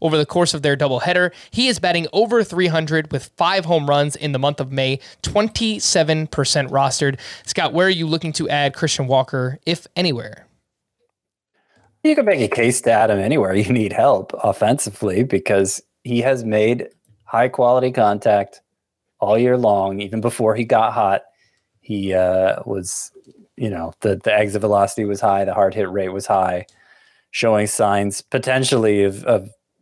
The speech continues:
Speaker 2: doing damage like he did in twenty nineteen. Now, the fly ball rate is so high that you wonder if,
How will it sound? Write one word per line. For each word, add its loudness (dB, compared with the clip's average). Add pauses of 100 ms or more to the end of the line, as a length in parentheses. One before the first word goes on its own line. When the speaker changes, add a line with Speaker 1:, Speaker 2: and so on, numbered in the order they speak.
(140)
Speaker 2:
doing 2
damage 0
like 2
he -6
did 0
in -4
twenty -2
nineteen. -2 (1200)
Now, 4
the 4
fly 2
ball 4
rate 4
is 0
so 2
high 2
that 0 (100)
you -4
wonder 2
if, -12